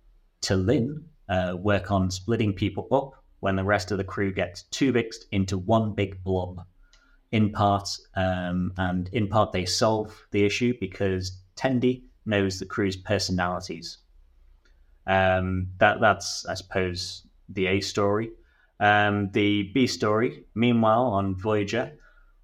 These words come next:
Boimler's head isn't in the game, um, because of the promotion. Um, and the macrovirus from, uh, the ep-, episode, I do think it's macrocosm, um, is released and starts replicating.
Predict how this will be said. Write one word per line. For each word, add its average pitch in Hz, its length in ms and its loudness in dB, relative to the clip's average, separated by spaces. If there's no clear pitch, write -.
Boimler's 117 380 2
head 113 200 0
isn't 107 260 -4
in 104 100 -4
the 101 80 -2
game, 107 540 -2
um, 92 340 0
because 92 380 -4
of 90 140 -8
the 95 100 -2
promotion. 101 720 -2
Um, 90 640 -2
and 95 640 2
the 95 180 0
macrovirus 104 1080 0
from, 92 680 0
uh, 87 260 -2
the 95 140 0
ep-, 95 520 -6
episode, 92 680 -4
I 92 80 -6
do 107 180 2
think 90 220 -6
it's - 180 -14
macrocosm, 85 800 -8
um, 90 500 0
is 92 200 -4
released 92 380 -2
and 90 120 -4
starts 90 320 -2
replicating. 101 760 -2